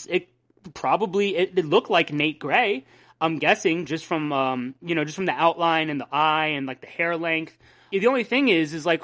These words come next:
when you see, like, the covers of what, and the preview art of what's coming up,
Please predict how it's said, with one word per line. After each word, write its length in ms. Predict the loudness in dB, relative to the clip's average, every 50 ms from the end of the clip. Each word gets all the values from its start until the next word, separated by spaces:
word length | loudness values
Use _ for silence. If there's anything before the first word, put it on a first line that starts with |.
| -6
when 380 | -14 -2 2 2 4 4 2 0
you 160 | 0 -2 -4 -6
see, 400 | -6 -6 -4 -2 0 2 2 2
like, 280 | 2 2 2 0 0 -2
the 80 | -4
covers 400 | 2 2 4 6 6 4 4 2
of 160 | -2 -2 0
what, 160 | 0 0 0 0
and 100 | 0 -2
the 60 | -2
preview 340 | -2 -4 -4 0 2 4 4
art 140 | 4 2
of 80 | 2 0
what's 160 | -2 -4 -4
coming 260 | -2 -2 -2 0 2 4
up, 220 | 4 4 4 2